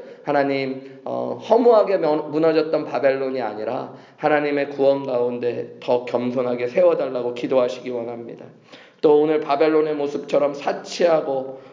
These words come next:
음란하고, 또한, 어, 하-, 우상을 숭배했던 모습들이 내 안에 있지 않은지 돌아보면서, 하나님 앞에 겸손하게 하나님 주신 삶 가운데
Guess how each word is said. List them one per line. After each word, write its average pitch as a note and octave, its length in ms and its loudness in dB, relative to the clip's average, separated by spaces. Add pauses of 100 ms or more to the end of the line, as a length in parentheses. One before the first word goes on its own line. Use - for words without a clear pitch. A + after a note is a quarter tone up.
음란하고, D#3 920 2 (300)
또한, - 680 6 (200)
어, C#3 720 2 (120)
하-, - 260 -4
우상을 F3+ 480 4
숭배했던 F3 800 0
모습들이 B2+ 520 -6
내 C3+ 140 6
안에 C3+ 220 2
있지 D#3 280 -4
않은지 C3+ 380 -4
돌아보면서, A#2 800 -2 (360)
하나님 D3 380 0
앞에 C3+ 240 -4
겸손하게 C#3 800 -2 (460)
하나님 D#3+ 420 2
주신 D3+ 300 -4
삶 - 260 -2
가운데 A#2+ 520 -2